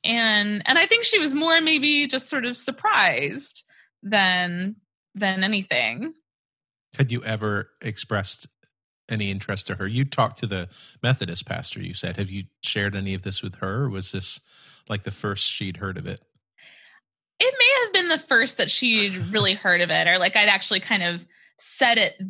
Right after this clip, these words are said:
Speaker 1: that directly. Um, 'cause again, like, when you're in high school, it's,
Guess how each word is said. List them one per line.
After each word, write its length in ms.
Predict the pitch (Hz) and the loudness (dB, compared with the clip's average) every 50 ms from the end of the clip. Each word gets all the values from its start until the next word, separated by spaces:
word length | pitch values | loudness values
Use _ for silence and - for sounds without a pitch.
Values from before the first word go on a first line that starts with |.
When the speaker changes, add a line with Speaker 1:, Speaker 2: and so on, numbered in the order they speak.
| 196 208 | -2 2
Speaker 1:
that 640 | 208 196 196 190 185 180 - - - - - - - - - | 4 4 6 6 4 4 2 0 -4 -8 -10 -8 -10 -12 -6
directly. 1000 | - 208 190 180 180 180 175 170 - - - 104 80 69 71 65 71 226 233 - _ _ _ _ _ _ _ _ _ _ _ _ _ _ _ _ | -4 -4 -2 0 0 0 0 0 -4 -12 -10 -6 -6 -4 -4 -6 -6 -8 -10 -14 _ _ _ _ _ _ _ _ _ _ _ _ _ _ _ _
Um, 520 | 196 190 185 - - 67 - - - 214 - _ _ _ | -6 -6 -4 -6 -8 -8 -8 -10 -12 -12 -12 _ _ _
'cause 160 | - 427 359 | -4 0 0
again, 280 | 415 311 370 269 226 202 | 2 4 6 4 6 6
like, 160 | 202 311 - | 4 2 4
when 160 | 320 302 302 285 | 4 2 4 4
you're 140 | 285 269 | 4 4
in 80 | 254 262 | 4 2
high 180 | 269 240 240 226 | 2 2 0 0
school, 500 | 226 - - 226 214 214 214 214 208 202 | 0 -2 -2 -2 0 0 0 0 0 -2
it's, 600 | - - - 185 - - - - - - - | -2 -2 -4 -6 -8 -10 -16 -16 -16 -18 -20